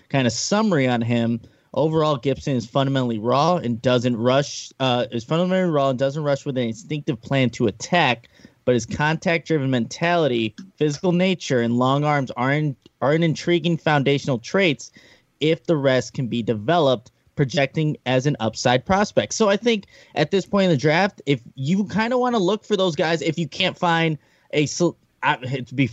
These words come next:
hard to find a solidified star that you can just plug and play, but this is what you would kinda look for at this point in the draft, and obviously later as the rounds continue to go on here. And the foundation's set for the Bears. They have their edge guys. There's two,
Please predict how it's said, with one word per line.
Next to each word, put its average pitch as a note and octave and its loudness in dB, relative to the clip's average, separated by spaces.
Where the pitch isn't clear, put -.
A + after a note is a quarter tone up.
hard F3 2
to D3 0
find D3 0
a B2 2
solidified C3+ 2
star C3+ 2
that C3 0
you B2 -2
can C3 -4
just A#2+ -4
plug C#3 2
and A2 -4
play, E3 2
but C#3 0
this - 0
is G#3+ -2
what G#3+ 0
you G3+ -2
would E3+ 2
kinda F#3 0
look D3+ -2
for C#3+ 0
at B2+ -6
this C3+ -4
point D#3 0
in C#3+ 0
the C#3 2
draft, B2+ 0
and C#3 -2
obviously C3+ 0
later C3 0
as A#2 -2
the B2 0
rounds B2 0
continue D3 0
to C3 2
go B2 0
on G3+ 2
here. D3 0
And D#3 0
the D#3 0
foundation's F#3 -2
set - -2
for D3+ -2
the A#2 -2
Bears. G#2 -4
They D#3+ 4
have D#3+ 2
their D3+ 2
edge B2+ -2
guys. G2+ -2
There's B2+ -2
two, F3 2